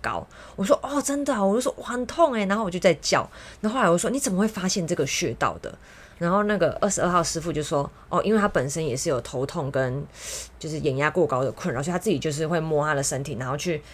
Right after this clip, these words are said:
测试一下哪个穴道按起来比较舒服。”然后他本身又是专业的，然后我就跟他讲说：“哇。”就，我就突然就是聊到一个后面比较尾巴，然后就聊到这个话题，我就说：“哇，那真的是我们人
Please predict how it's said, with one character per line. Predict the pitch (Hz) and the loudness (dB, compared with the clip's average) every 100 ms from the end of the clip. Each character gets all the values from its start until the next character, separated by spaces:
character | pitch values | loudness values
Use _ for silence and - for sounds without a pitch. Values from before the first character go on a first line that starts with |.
| - - - | -20 -18 -8
测 | - 185 | 0 2
试 | 147 170 | 2 -2
一 | 147 | -2
下 | |
哪 | 131 | -2
个 | 131 | -2
穴 | - 175 | -2 0
道 | 147 131 | 0 0
按 | 170 143 | 0 -2
起 | |
来 | 117 | -8
比 | - | -4
较 | 139 | -4
舒 | - 135 | -2 -6
服。” | 127 - 67 | -8 -10 -6
然 | |
后 | 135 | -2
他 | 175 | -2
本 | 139 | -2
身 | 147 | -2
又 | 147 | -4
是 | 151 | -4
专 | 143 113 135 | -4 -4 -4
业 | 104 - | -6 -8
的， | - - - - - - - - | -14 -18 -20 -20 -20 -20 -20 -6
然 | 202 | -2
后 | 254 | 0
我 | 170 | 0
就 | |
跟 | 170 | 0
他 | 180 | -2
讲 | 165 147 | -2 -4
说 | 156 143 | -4 -2
：“哇。” | 196 156 - - - - - - - | -2 -4 -10 -18 -20 -20 -20 -18 -2
就， | - - | 0 4
我 | |
就 | 214 | 4
突 | 294 302 | 4 6
然 | 220 180 185 190 | 8 6 0 0
就 | 294 | 4
是 | |
聊 | 214 175 | 6 8
到 | 208 | 8
一 | |
个 | 196 - - 180 | 6 2 -6 0
后 | 262 202 | 4 6
面 | 190 151 | 6 2
比 | 143 | 6
较 | 202 | 6
尾 | 175 120 | 8 4
巴， | 139 127 | 2 0
然 | 147 | 0
后 | |
就 | 160 | 0
聊 | 180 131 | 2 4
到 | |
这 | 156 | 4
个 | - | 0
话 | - 123 | -2 -6
题， | - 95 | -6 -6
我 | 139 | -2
就 | 180 | -4
说 | - 165 147 - | -2 -4 -4 -4
：“哇， | 196 | -2
那 | 196 | 0
真 | 208 | 0
的 | 202 | 0
是 | 185 202 175 - - - - - - - - - - - | 2 2 0 -2 -18 -18 -20 -20 -20 -20 -20 -20 -20 -10
我 | 175 | -2
们 | 170 170 190 | 2 2 4
人 | 180 156 170 | 4 2 -2